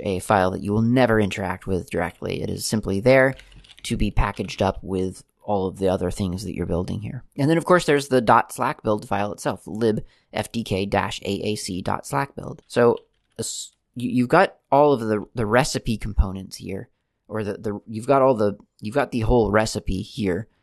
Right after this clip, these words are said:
What you now need to do is gather your ingredients, as it were, and we've already kinda done that. We've downloaded the, uh, source code, presumably, from the website. So I'm just gonna do a, a move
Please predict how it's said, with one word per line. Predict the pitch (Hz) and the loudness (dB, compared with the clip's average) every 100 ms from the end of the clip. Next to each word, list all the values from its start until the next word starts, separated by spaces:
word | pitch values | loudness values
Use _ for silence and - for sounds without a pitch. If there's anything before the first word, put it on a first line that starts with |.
| _ _ | _ _
What | 117 | -6
you | 113 107 | -4 -2
now | 107 107 | 0 0
need | 101 104 104 101 | 0 0 -2 -4
to | |
do | 101 127 110 | -2 4 4
is | 90 - | 2 0
gather | 107 98 101 | 2 2 2
your | 92 98 | 0 0
ingredients, | 92 95 104 131 110 98 123 - | 0 -2 0 0 2 2 0 -4
as | 90 90 | -6 -6
it | - | -4
were, | 90 104 - _ _ _ _ - | 0 0 -2 _ _ _ _ -4
and | 101 98 98 _ _ _ - | -2 -2 -4 _ _ _ -6
we've | 117 107 | -2 4
already | 135 123 104 | 6 6 4
kinda | 120 107 95 | 0 0 2
done | 104 120 | 2 4
that. | 123 104 | 2 2
We've | 98 87 | -2 0
downloaded | 104 104 104 104 101 98 | 2 2 2 0 -2 -2
the, | 95 95 95 98 - _ _ - | -2 0 -2 -2 -6 _ _ -6
uh, | 95 | -4
source | 101 131 127 | 0 2 2
code, | - 135 131 | 2 0 2
presumably, | 131 131 135 127 135 | 0 0 -2 -2 -4
from | 123 101 | -4 -4
the | 95 | -2
website. | 107 123 120 127 120 - _ _ _ | 0 0 0 0 0 -4 _ _ _
So | - 110 | -6 -2
I'm | 104 104 | 0 0
just | 107 | -2
gonna | 104 98 | -2 -2
do | 101 92 | 0 0
a, | 90 - _ | 0 -6 _
a | 92 | -6
move | 101 131 139 135 123 | 2 6 6 4 0